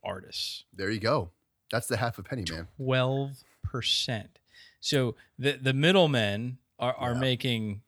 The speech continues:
Speaker 1: more money than the artists
Speaker 2: Fifty percent?
Speaker 1: them-,
Speaker 2: Sixty percent?
Speaker 1: themselves. It's
Speaker 2: Seventy percent?
Speaker 1: insane.
Speaker 2: It's, yeah, come on, man. It's, like,
Speaker 1: So,
Speaker 2: ridiculous.
Speaker 1: yeah, that, I mean, that's, that's crazy. So creating these contracts, I mean, I, I feel like more of the money is gonna be going to the artists kinda up front.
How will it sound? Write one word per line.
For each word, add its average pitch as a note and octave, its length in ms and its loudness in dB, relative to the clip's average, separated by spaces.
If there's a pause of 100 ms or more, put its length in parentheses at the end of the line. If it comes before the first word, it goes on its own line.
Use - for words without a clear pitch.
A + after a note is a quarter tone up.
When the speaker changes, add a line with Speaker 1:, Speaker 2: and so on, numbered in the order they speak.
(240)
Speaker 1:
more C#3+ 280 2
money D3 380 4
than A2+ 180 -2
the A2 160 -2
artists A#2 400 0
Speaker 2:
Fifty D#4 120 0
percent? B3 240 2
Speaker 1:
them-, D4 140 -2 (160)
Speaker 2:
Sixty B2 400 0
percent? D3+ 280 0
Speaker 1:
themselves. - 380 -6
It's E3 140 -2
Speaker 2:
Seventy C#3+ 260 2
percent? F#3+ 340 2
Speaker 1:
insane. A#3 120 2
Speaker 2:
It's, F#3+ 200 -2
yeah, G4+ 260 0
come A3 180 0
on, C#3 200 4
man. B2 220 -2
It's, - 140 -8
like, D#3+ 140 0
Speaker 1:
So, D#3+ 280 4
Speaker 2:
ridiculous. D3 260 2 (440)
Speaker 1:
yeah, C#3 200 0
that, C3+ 220 -2
I D3 60 2
mean, D3+ 160 -2
that's, D3+ 260 0
that's C#3+ 200 -2
crazy. C3+ 420 2
So C#3 160 -2
creating F3+ 500 4
these C#3 180 -2
contracts, D#3+ 800 -2
I B2 80 2
mean, A#2 220 0
I, A2 160 0
I A2 100 -2
feel B2 220 -2
like A2+ 200 0
more D#3 360 4
of C#3 120 2
the A#2 80 -2
money G2+ 280 -4
is - 100 -6
gonna A2+ 160 -2
be G#2+ 100 -4
going A2 360 -2
to - 80 -14
the G2+ 80 -8
artists G#2 560 -4 (300)
kinda A#2+ 260 2
up - 180 0
front. A2+ 560 -4